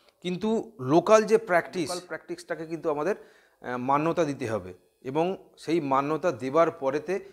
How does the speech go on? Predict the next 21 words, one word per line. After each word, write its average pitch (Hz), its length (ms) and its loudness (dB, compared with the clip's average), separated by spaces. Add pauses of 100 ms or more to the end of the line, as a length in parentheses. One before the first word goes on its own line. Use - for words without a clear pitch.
(220)
যদি 156 260 -2
কোনো 180 260 0
ভুল 151 320 -4
হয়ে 127 220 0
যায় 139 260 4 (260)
সেই 127 180 -6
জায়গাতে 123 300 0
আমাদের 131 580 -2 (100)
রেকটিফাই 139 560 0 (300)
করতে 131 300 -4
হবে। 92 300 -8 (320)
এবং 165 280 -4
তোরা 180 200 4
ভিডিও 175 640 2 (220)
দেখে 139 240 -2
বুঝতে 151 340 -2
পারছিস 170 540 -2 (300)
এত 127 200 -4
সুন্দর 180 340 0
একটা 180 240 2
গাছ, 127 420 2